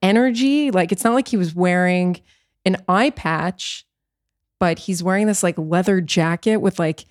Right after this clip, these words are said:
a kind of, um, sheep wool collar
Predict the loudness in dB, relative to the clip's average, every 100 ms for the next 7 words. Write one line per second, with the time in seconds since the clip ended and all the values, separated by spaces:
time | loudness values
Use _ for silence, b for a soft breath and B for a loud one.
0 | _ _ _ -10 -4 -2 0 0 0 0
1 | 0 -2 -4 -6 _ _ _ -20 -20 _
2 | -8 -4 -4 -4 -6 -2 2 2 0 -4
3 | -6 -2 0 0 0